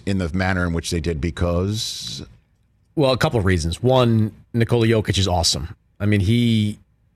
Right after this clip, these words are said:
Speaker 2: came into this postseason probably with the burden of having to prove himself. A lot of people believed that he was just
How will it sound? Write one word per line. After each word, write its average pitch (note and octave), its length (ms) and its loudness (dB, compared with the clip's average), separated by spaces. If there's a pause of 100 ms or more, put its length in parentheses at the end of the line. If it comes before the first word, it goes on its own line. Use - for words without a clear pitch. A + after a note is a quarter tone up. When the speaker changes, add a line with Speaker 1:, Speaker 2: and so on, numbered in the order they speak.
(280)
Speaker 2:
came C3 260 0
into D3+ 260 2
this A#2+ 220 0
postseason G2 1000 0 (1200)
probably F3 260 2
with D3 180 -2
the D3+ 60 0
burden C3 460 0
of G#2+ 80 0
having A#2 220 2
to G#2+ 60 0
prove G2 260 -2
himself. F2 360 -2
A G#2 40 0
lot B2 200 2
of C3 60 -4
people G2+ 200 -2
believed G#2+ 580 0 (380)
that A2 440 2 (320)
he B2+ 180 -2
was A2 240 0
just A#2+ 480 0